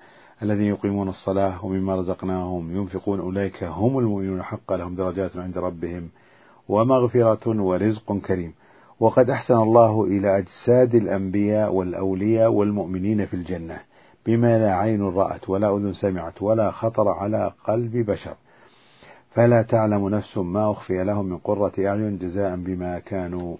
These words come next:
يعملون. وأحسن سبحانه إلى أرواح ال-، إلى أرواحهم بالمعارف الكاملة والأحوال النافعة والكرامات الخاصة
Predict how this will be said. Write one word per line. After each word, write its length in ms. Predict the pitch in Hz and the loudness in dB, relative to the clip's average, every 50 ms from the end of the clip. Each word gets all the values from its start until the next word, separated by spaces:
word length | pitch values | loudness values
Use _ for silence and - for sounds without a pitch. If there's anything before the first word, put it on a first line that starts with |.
| - _ - | -14 _ -4
يعملون. 500 | 104 110 107 104 95 87 85 85 80 78 - - - - - - - _ - | -2 -2 -2 -2 -4 -4 -6 -8 -10 -14 -18 -20 -20 -20 -20 -20 -20 _ 0
وأحسن 460 | 110 113 127 120 - - 135 120 117 | 4 6 6 6 4 4 2 2 2
سبحانه 640 | 101 - 104 90 - - 117 110 104 101 104 104 - - _ _ _ - | 2 0 -4 -4 -2 -2 0 0 0 0 0 -2 -4 -8 _ _ _ -6
إلى 120 | 98 101 | -2 0
أرواح 400 | 98 101 101 101 110 113 - - | 2 2 4 4 4 4 4 2
ال-، 220 | 113 107 107 104 - _ _ _ _ _ _ _ _ _ _ _ - | 0 0 0 -2 -4 _ _ _ _ _ _ _ _ _ _ _ -4
إلى 120 | 107 104 107 | 0 2 4
أرواحهم 680 | 104 107 107 110 110 104 - - 113 113 113 107 95 | 4 6 6 6 6 6 4 2 0 0 0 0 0
بالمعارف 560 | 92 104 104 104 101 90 107 110 110 101 - | 0 0 2 2 2 2 2 2 2 0 -2
الكاملة 600 | 101 95 - - 98 95 95 98 104 107 113 113 - _ _ _ _ _ _ - | -4 -6 -6 -4 -4 -2 0 0 0 0 0 -2 -2 _ _ _ _ _ _ -2
والأحوال 720 | 101 104 107 98 95 - - - 101 107 107 104 104 101 - | 0 2 2 2 0 -2 -2 0 2 4 4 4 2 0 -2
النافعة 640 | 104 98 95 101 101 92 - 104 101 107 120 120 - _ _ _ _ _ _ - | -2 -2 0 0 -2 -2 -2 -2 0 0 0 -2 -4 _ _ _ _ _ _ -4
والكرامات 640 | 101 98 92 - - 104 101 95 98 107 107 98 - | -4 -4 -4 -2 -2 0 0 2 2 0 0 0 -4
الخاصة 560 | 90 87 - 104 101 95 - - - 104 92 | -8 -6 -2 -2 -2 -2 -2 -2 -4 -4 -4